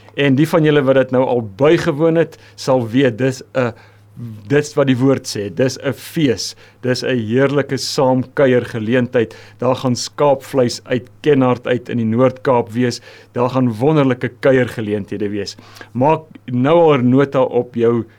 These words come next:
dagboek, elf, eh, Maart twintig tweeëntwintig by Kerk Sonder Mure Midstream,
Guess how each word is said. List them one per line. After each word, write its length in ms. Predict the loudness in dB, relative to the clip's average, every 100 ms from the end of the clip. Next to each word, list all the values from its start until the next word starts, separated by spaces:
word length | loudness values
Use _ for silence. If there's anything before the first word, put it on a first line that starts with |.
| -10
dagboek, 580 | -2 -2 -2 -4 -6 -8 _ -2
elf, 540 | 2 2 -2 -12 -20 _ _ -12
eh, 220 | -10 -8 -8
Maart 600 | -2 2 2 0 -6 -20 _ _
twintig 420 | 0 0 0 -2
tweeëntwintig 720 | 0 2 2 2 -2 0 -2 -4 -20 -20
by 320 | -8 -2 0
Kerk 340 | 0 0 -2 -2
Sonder 240 | -2 0
Mure 300 | 0 0 -2
Midstream, 580 | -2 -4 -6 -8 -8 -10